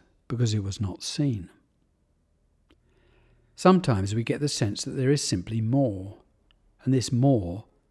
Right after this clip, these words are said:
has become known as the numinous. An experience of the numinous doesn't prove anything, but it does encourage us to embrace sensations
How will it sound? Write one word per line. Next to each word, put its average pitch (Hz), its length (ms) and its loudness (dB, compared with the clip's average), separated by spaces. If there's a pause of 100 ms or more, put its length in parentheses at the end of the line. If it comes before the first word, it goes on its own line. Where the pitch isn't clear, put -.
(240)
has 147 120 0
become 156 340 -2
known 104 280 2
as 104 180 -4 (280)
the 120 100 2
numinous. 110 800 0 (1200)
An 135 120 2
experience 170 680 4
of 147 100 0
the 143 60 4
numinous 120 540 4
doesn't 127 320 2
prove 139 300 6
anything, 98 440 -6 (720)
but 131 100 0
it 127 100 -4
does 139 220 4
encourage 135 460 4
us 127 140 2
to - 160 0
embrace 123 420 2
sensations 120 920 -4